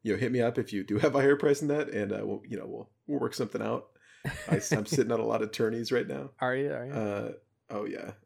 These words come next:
Speaker 1: I, I, I have a basement. I built a basement in my house. I fully upgraded my house with all of my, my big money millions, um, from this night, and, uh, I, I, I have a turnip cellar now. So, you know, I'm sitting on a lot of dough.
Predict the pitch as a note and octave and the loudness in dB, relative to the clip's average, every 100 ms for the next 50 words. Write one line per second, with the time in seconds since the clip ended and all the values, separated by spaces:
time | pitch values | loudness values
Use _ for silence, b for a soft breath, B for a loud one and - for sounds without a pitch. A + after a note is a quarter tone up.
0 | - A2 G#2 A2+ A#2 A#2+ G#2+ G#2 G#2 A2 | -6 -2 0 0 0 2 4 4 2 0
1 | G#2 - A2 G#2 A#2 - - - A#2+ A2 | -4 -4 -4 2 2 2 0 0 -2 -2
2 | A2 A2 A2+ A#2 - - G#2+ D#3 D3 A2+ | 0 -2 -2 0 -2 -4 4 10 10 8
3 | A#2+ G2+ F#2+ F#2+ F#2+ - F#2+ G#2 - G#2 | 4 2 0 -2 -4 -6 -4 -4 -4 -6
4 | G2+ - b b b - G2 G#2+ G#2+ G2 | -6 -10 b b b -8 -4 -2 -2 -2
5 | G2 G2 G2 G#2+ A2+ - - - F#2+ F#2 | -2 -2 -2 -4 -4 -6 -8 -10 -8 -8
6 | G#2 G2 F#2+ G2 G2+ G#2 - B B B | -6 -6 -6 -4 -2 -2 -4 B B B
7 | B - A2 G2+ G2+ F#2+ G2+ - _ - | B -6 -4 -4 -2 -2 -4 -8 _ -4
8 | G2 F#2+ - G#2 F#2 G#2 G#2+ F2 - - | -2 -2 -2 -2 -2 -4 -2 -2 -4 -4
9 | G2 G#2+ - A2 A2+ A2+ A#2+ B2 - b | -4 -4 -2 0 0 -2 -4 -6 -12 b
10 | b b - G#2+ G#2 G2+ - G#2 G2 - | b b -8 -4 -4 -6 -6 -6 -6 -4
11 | G#2+ G2 F#2 F#2+ F#2 - - - G1+ - | -4 -4 -6 -6 -6 -8 -6 -4 -2 -4